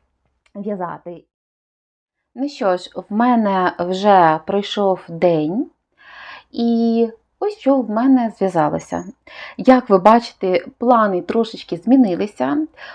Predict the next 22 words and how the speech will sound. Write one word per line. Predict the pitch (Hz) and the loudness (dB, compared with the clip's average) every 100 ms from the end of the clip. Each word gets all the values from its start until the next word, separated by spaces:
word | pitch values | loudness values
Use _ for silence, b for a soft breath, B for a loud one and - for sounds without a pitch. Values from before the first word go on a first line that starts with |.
| B | B
Отой | - 233 | -2 -2
джемпер, | 185 240 240 226 190 | 0 2 2 2 -2
що | 185 190 | -4 -6
я | 196 202 185 | -2 0 0
планувала | 185 185 185 196 190 180 170 165 - | -2 -6 -4 -2 0 0 0 -2 -2
в'язати | 175 175 180 175 160 170 | -6 -6 -6 -4 -6 -8
із | - 202 185 - _ | -8 -8 -8 -12 _
рожевої | - 190 190 185 190 170 156 160 151 | -16 -12 -12 -8 -4 -4 -4 -10 -10
ангори, | 170 165 170 156 151 B B B B | -10 -10 -10 -10 -10 B B B B
я | 180 214 190 | 2 4 6
насправді, | 170 165 - 165 160 156 160 151 - b b b - | 2 -2 -6 -4 -4 -8 -12 -12 -14 b b b -4
е, | 170 | -4
почала | 190 185 185 170 | -4 -6 -2 -2
в'язати | 170 165 156 156 | -2 -2 -2 -4
із | 165 220 208 | -6 -6 -8
пуханорки. | - 202 175 156 147 147 240 - | -10 -12 -8 -6 -6 -6 -10 -10
Я | 180 175 262 320 | -10 -8 -4 -4
згадала, | 269 220 226 208 | -4 -4 -4 -4
що | - | -8
в | 180 | -10
мене | 190 202 185 165 | -10 -10 -10 -10
є | 196 214 | -6 -6